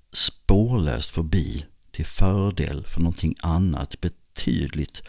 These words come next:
mer lättsmält och mycket oviktigare.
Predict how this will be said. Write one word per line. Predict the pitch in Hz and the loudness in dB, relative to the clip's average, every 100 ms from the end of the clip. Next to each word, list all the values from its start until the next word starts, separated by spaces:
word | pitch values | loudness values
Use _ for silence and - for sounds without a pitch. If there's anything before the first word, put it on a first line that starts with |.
| - - - | -18 -20 -8
mer | - 104 98 76 76 | 2 6 6 4 0
lättsmält | 80 80 87 - - 87 - - - - - - - - - - | -2 0 0 0 -2 -2 -4 -6 -8 -14 -18 -20 -20 -20 -20 -4
och | 85 78 78 | -2 0 0
mycket | 76 78 76 85 - - - 76 - - | 0 0 2 0 -4 -8 -8 -8 -12 -14
oviktigare. | 85 76 - - - - 52 - | -12 -2 -2 -2 -8 -12 -14 -8